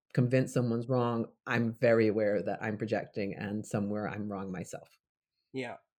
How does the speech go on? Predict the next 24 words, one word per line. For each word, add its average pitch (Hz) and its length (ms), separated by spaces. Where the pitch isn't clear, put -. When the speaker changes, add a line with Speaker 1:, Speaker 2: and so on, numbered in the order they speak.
Speaker 2:
Are 160 100
there 160 180
any 165 640
stories 131 920
that 90 140
you 123 540
personally 110 680
wouldn't 117 400
separate 104 600
into - 240
those 98 180
buckets - 520
where 107 120
you're 110 280
like, 104 240
"Okay, 113 240
this 113 220
story, 110 500
I 117 140
believe 117 360
in 107 100
this 110 160
so 123 320
strongly, 110 600